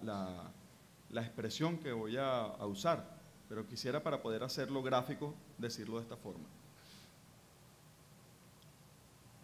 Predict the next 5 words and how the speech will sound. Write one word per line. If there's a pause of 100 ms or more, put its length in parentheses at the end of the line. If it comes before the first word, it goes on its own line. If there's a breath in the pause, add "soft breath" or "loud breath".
(680)
Lo
catalogado
en
los
indicadores